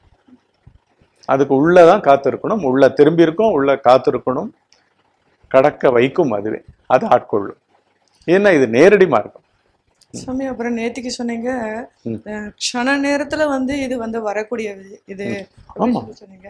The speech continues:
Speaker 1: ஆமா.
Speaker 2: இப்போ நே-, வந்து ஒரு கொஸ்டின்,
Speaker 1: ஆ.
Speaker 2: அஹ், அஷ்டவக்ரர் வந்து ஜனக மகாராஜாக்கு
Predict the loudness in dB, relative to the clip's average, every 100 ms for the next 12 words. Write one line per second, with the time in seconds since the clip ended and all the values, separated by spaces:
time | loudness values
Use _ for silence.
0 | -6 -6 -6 -14 -10 -4 -2 -4 -4 -6
1 | -6 -6 -4 -4 -4 -6 -8 -14 -14 -12
2 | -12 -10 -12 -14 _ -12 -10 -8 -8 -8
3 | -8 -12 -10 -8 -6 -2 -2 -2 -2 -4
4 | -4 -4 -4 -4 -4 -4 -4 -4 -4 -4
5 | -4 -6 -10 -8 -10